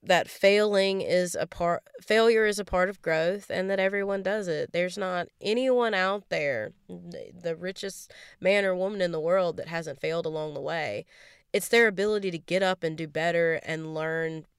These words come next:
a lesson. That's the difference between you and them. If you're gonna sit there and stay stuck in your fail-, failure, dwell on that, and not move forward, that's on, that's on you. Finally,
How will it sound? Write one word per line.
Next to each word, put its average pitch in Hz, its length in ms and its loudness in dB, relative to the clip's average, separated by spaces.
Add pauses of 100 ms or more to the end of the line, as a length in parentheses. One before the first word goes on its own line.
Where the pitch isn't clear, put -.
(400)
a 160 100 -2
lesson. 151 680 -4 (420)
That's 175 360 0
the 170 120 -10
difference 151 640 -2
between 156 460 -8
you 151 120 -4
and 147 180 -8
them. 113 220 -8
If - 160 -12
you're 175 120 -4
gonna 202 200 0
sit 202 300 -6
there 208 260 0
and 180 160 -2
stay - 400 -2
stuck 175 380 -4
in 196 120 -4
your 175 140 -4
fail-, 180 540 -2
failure, 196 500 0
dwell 175 360 0
on 185 160 0
that, 185 320 -2 (360)
and 165 140 -4
not 160 240 0
move 180 220 -2
forward, 180 440 2
that's - 220 -6
on, 196 460 -2
that's - 180 -16
on 190 160 -6
you. 143 380 -10 (960)
Finally, 254 640 4